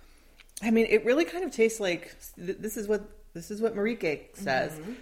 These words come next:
Speaker 1: that it tastes like a Gouda and a Parmesan crossover.
Speaker 2: I can see that, because it's a little
Speaker 1: Right?
Speaker 2: stronger flavored than I think of sometimes
Speaker 1: Mm-hmm.
Speaker 2: for a Gouda. I will also say, though, it's kind of, like, it's rich. Like, just thinking
Speaker 1: Yeah.
Speaker 2: about this as a fall cheese,
Speaker 1: Mm-hmm.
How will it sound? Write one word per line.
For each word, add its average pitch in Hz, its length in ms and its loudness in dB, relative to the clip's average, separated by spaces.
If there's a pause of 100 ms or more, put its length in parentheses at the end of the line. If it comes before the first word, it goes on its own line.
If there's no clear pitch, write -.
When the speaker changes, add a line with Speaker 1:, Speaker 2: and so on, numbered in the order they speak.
(100)
Speaker 1:
that 185 100 -2
it 185 100 -4
tastes 254 320 -6
like 233 240 -2
a 175 80 0
Gouda 180 480 -2
and 160 140 -4
a 139 80 -6 (260)
Parmesan 156 580 -4
crossover. - 800 -10 (260)
Speaker 2:
I 339 60 -4
can 392 100 -4
see 302 120 -4
that, 165 240 -6
because 226 160 -2
it's 233 60 -6
a - 20 -2
little 262 180 2
Speaker 1:
Right? 339 80 -6
Speaker 2:
stronger 208 580 -6
flavored 170 600 -10
than 170 120 -8
I 165 120 -8
think 170 220 -12
of 170 240 -6
sometimes 190 580 -2
Speaker 1:
Mm-hmm. - 80 -16
Speaker 2:
for 170 100 -8
a 165 40 -10
Gouda. 175 360 -6
I 175 100 -4
will 180 80 -4
also 269 320 -4
say, 202 200 -8
though, 175 220 -6 (400)
it's 196 200 -8
kind 285 420 -8
of, 269 120 -6 (160)
like, 202 200 -4
it's 180 180 -10
rich. 165 440 -6
Like, 147 120 -8
just 185 120 -14
thinking 262 180 -6
Speaker 1:
Yeah. 208 80 4
Speaker 2:
about 202 80 -6
this 190 120 -10
as 170 100 -10
a 160 40 -8 (160)
fall 180 320 -2
cheese, 180 340 -8 (120)
Speaker 1:
Mm-hmm. 175 200 -6